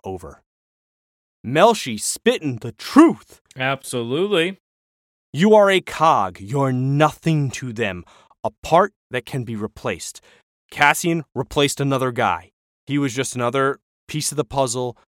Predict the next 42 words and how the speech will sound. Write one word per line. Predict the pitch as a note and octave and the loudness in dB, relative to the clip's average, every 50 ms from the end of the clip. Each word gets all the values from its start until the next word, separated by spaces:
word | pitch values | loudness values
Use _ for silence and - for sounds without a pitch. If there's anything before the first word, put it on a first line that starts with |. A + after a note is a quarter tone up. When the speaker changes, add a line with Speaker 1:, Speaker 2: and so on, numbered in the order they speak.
| _ _ | _ _
Speaker 1:
They | - A2+ A#2 | -10 -10 -8
just, | A2+ B2+ A#2+ - - _ | -6 -6 -8 -8 -8 _
you | - C3+ | -8 -4
know, | B2+ A2+ A2 | -4 -4 -2
got | G#2+ A#2+ A#2 A2+ | 0 0 0 0
a | |
new | A2+ A#2 B2+ B2 | -2 -4 -6 -6
part, | - - B2 A2 G2 - _ _ - | -6 -4 -2 -2 -2 -4 _ _ -16
and | G2+ F#2+ | -14 -14
it's | F#2 F#2+ - | -12 -12 -12
him. | - - - - - | -12 -14 -14 -10 -4
Speaker 2:
Yeah, | D3 D#3+ D#3 | -2 0 2
we | D3 F3 | 2 2
don't | G3+ A#3 A#3 G#3 | 2 2 2 0
know | F#3+ F#3 F#3+ | 0 0 0
what | F3+ E3 C3+ | 0 0 0
happened | C3 D3 E3 - G#3 E3+ C3 | 0 0 0 -2 -4 -8 -8
to | A#2+ | -8
the | A#2+ A#2 | -8 -6
guy | G#2+ A#2 A#2 A#2 A2+ A2 A2+ - _ - | -6 -4 -4 -4 -6 -8 -10 -16 _ -10
Cassian's | - C3 A#2+ A2 - A2+ G#2+ G2+ | -8 -6 -6 -6 -10 -14 -18 -18
replacing. | G#2+ G2+ - A2+ A#2+ C3 B2+ A#2+ G2+ G#2+ | -20 -18 -16 -14 -14 -14 -14 -16 -16 -16
They | A2+ | -14
never | A#2 B2+ B2+ G#2+ G2 | -14 -14 -14 -14 -14
say. | - - A2 A2+ G#2+ G2 G2+ - - | -12 -10 -10 -8 -10 -10 -12 -14 -16
He | B2+ B2 | -14 -12
could | C#3 C3 G#2 | -12 -12 -12
be | A2+ G#2+ | -14 -14
dead. | F#2 A2 A#2+ B2+ A#2 G2+ F#2 _ _ | -10 -10 -10 -10 -10 -12 -16 _ _
He's | - A#2 | -16 -12
probably | - - D3+ E3 D3 B2+ - - D2+ | -8 -6 -6 -6 -6 -10 -16 -20 -20
dead. | C#2+ - A1 - - _ _ _ _ _ _ _ _ _ _ _ _ _ | -20 -20 -20 -20 -20 _ _ _ _ _ _ _ _ _ _ _ _ _
Speaker 1:
We | D3+ F3+ G3 F3 | 0 0 2 2
do | C3 F#3+ G#3+ A#3 | 4 4 4 4
see, | G#3+ - - G#3+ G#3+ A3 A#3 A#3+ A3+ - | 2 0 0 0 0 0 -2 -4 -4 0
uh, | - E3 D#3+ D#3+ D3+ | 2 2 4 2 2
one | C#3 C3 C#3+ D#3 E3+ E3 | 0 0 0 0 0 0
scene | - - F3 E3 | -2 -2 -2 -2
that | D3+ | -2
we | C3+ C#3 | -4 -6
kinda, | - - G#3 G#3+ G#3 G#3 G3+ G3 G3 F#3+ F#3 F#3 | -2 2 4 4 4 4 2 2 2 2 2 2
like, | F3+ F3 E3 D#3+ D3 - | 2 0 0 0 -2 -6